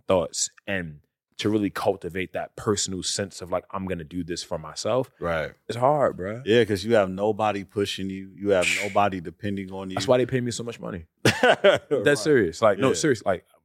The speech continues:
Speaker 1: homeboy for, uh, Winston Duke from Black
Speaker 2: Yeah.
Speaker 1: Panther.
Speaker 2: Mm-hmm.
Speaker 1: Bruh, like, good dude.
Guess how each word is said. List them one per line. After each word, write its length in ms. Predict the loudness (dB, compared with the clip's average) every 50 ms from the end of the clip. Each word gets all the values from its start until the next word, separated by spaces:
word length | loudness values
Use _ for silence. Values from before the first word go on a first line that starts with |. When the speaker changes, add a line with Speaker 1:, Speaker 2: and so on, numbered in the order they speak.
| _ _ -20 -20 _ _ _ _ _ -2 0
Speaker 1:
homeboy 500 | 2 2 2 2 4 4 4 4 2 -2
for, 180 | -4 -4 -2 -2
uh, 300 | -2 -2 -2 -2 -4 -4 -4
Winston 400 | -4 -4 -6 -6 -6 -8 -6 0
Duke 280 | 2 2 2 0 _ -20 _ _ _ -6
from 80 | 0
Black 220 | 2 4 4 4 2
Speaker 2:
Yeah. 40 |
Speaker 1:
Panther. 280 | 2 0 0 0 -2 -8 -12 _ _ -8
Speaker 2:
Mm-hmm. 140 | -4 -2 4
Speaker 1:
Bruh, 300 | 6 6 8 6 6 4 0
like, 260 | -2 -2 -2 -4 _ _ _ _ _ _ _ _ _ _ _ 0
good 160 | 2 2 2
dude. 160 | 2 0 2